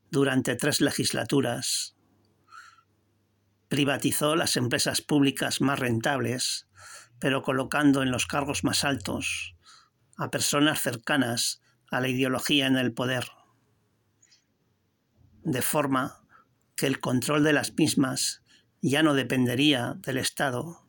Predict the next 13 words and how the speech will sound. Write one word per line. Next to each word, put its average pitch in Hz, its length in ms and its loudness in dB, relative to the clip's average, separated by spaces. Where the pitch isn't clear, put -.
sino 139 320 0
del 131 180 0
Partido 127 500 0
Conservador. 123 680 -2
Posteriormente, 147 1040 2
solían 143 520 0
ser 147 220 0
frecuentes 139 880 0
las 120 220 -4
lecciones 147 440 0
magistrales 135 920 -2
del 127 220 -2
personaje 135 720 -4